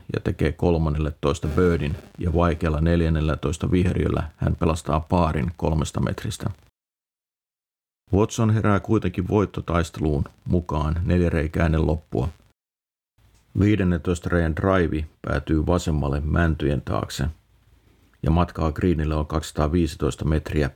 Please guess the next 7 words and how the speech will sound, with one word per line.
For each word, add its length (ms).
puuskittaiseen 840
vastatuuleen. 800
Hän 160
valitsee 360
puu 240
kolmoselle 760
lyö 200